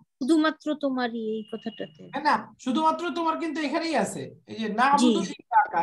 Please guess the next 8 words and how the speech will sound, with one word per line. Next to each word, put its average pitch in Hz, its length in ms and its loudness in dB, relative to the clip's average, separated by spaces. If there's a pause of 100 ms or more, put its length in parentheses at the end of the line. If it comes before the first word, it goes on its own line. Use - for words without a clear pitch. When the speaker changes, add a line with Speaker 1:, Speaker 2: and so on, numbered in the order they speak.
(120)
Speaker 2:
এখানেই 311 280 -2
আছে। 175 260 -2 (540)
Speaker 1:
জি, 240 200 6 (520)
আগে 269 280 6 (140)
নিয়ে 233 420 0
আসলাম 202 360 -8
যে 185 220 -8
এটাকে 185 380 -8